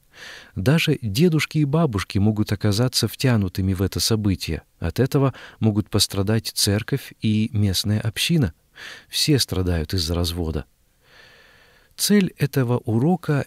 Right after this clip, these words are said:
не осуждать развод в каждом случае и не подвергать сомнению право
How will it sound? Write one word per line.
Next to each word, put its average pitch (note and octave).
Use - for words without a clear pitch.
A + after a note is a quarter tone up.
не C3
осуждать B2+
развод A2+
в -
каждом F2+
случае A2+
и G2+
не G2+
подвергать G#2
сомнению A2
право G#2+